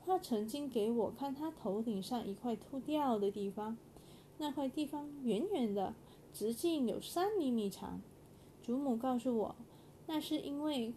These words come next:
过去梳的是圆发髻，总是把所有的头发都在这里紧紧地挽起发髻，所以这里就成了现在的样子。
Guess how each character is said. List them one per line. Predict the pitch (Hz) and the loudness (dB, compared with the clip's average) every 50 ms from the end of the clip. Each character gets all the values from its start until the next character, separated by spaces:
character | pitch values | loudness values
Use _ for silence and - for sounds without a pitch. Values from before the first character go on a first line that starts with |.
| - - | -4 2
过 | - 311 294 269 | 4 6 6 6
去 | 247 - - 285 262 240 | 4 0 0 0 0 0
梳 | 226 - - - - 339 339 339 | 0 -2 -2 2 4 4 6 6
的 | 320 320 302 302 | 6 6 6 4
是 | 302 - 320 302 | 4 2 0 2
圆 | 262 233 214 208 196 196 226 285 | 2 2 2 2 2 4 2 2
发 | - - 240 185 170 | 0 -2 -4 -2 -4
髻， | 170 - - - 196 196 202 - - - - - - - - - - - - - - - - | -4 -8 -10 -8 -8 -8 -8 -8 -12 -14 -18 -20 -20 -20 -20 -20 -20 -20 -20 -20 -20 -10 -2
总 | - 269 240 226 214 220 | 2 4 4 4 4 2
是 | 226 - - 339 320 | 0 2 2 2 2
把 | 320 269 220 214 | 4 4 4 4
所 | 233 226 - - 269 311 381 453 | 2 2 0 2 4 4 6 6
有 | 415 403 247 220 | 8 6 6 6
的 | 220 233 240 | 4 4 2
头 | 233 247 233 277 | 2 2 2 2
发 | 302 - 277 226 - | 4 4 2 2 2
都 | - - - 262 254 | 0 0 2 4 4
在 | 254 285 277 262 | 4 2 2 0
这 | 247 - 269 262 | 2 2 2 2
里 | 233 214 208 202 - | 2 0 -2 -4 -6
紧 | - - 240 262 349 403 | -2 0 2 4 4 4
紧 | 392 - 220 190 | 4 2 2 4
地 | 190 185 185 | 4 4 2
挽 | 196 190 190 185 185 208 254 302 | 2 2 0 2 2 2 0 -2
起 | - - - 226 190 | -2 -4 -4 -4 -4
发 | 185 - - 180 - - 175 - | -4 -4 -4 -4 -4 -4 -6 -8
髻， | - 202 190 190 202 - - - - - - - - - - - - - - | -8 -6 -6 -6 -6 -8 -12 -16 -20 -20 -20 -20 -18 -18 -18 -18 -20 -18 -12
所 | - - - 262 330 359 | -4 2 4 6 6 6
以 | 370 339 247 196 - - - | 6 4 2 2 0 -2 0
这 | - - 359 330 | 4 6 6 8
里 | 269 220 196 208 | 6 4 2 0
就 | 208 - 285 277 | -2 -2 -2 -2
成 | 262 - - 226 196 196 | -2 -2 -2 -2 -2 -2
了 | 196 - - 190 | -2 -4 -4 -6
现 | - - - 269 226 220 | -6 -4 0 0 0 0
在 | 226 240 226 202 | 2 2 2 2
的 | 190 185 | 2 2
样 | 185 - 254 311 359 349 233 190 | 2 2 2 2 2 2 2 0
子。 | - - | -2 -6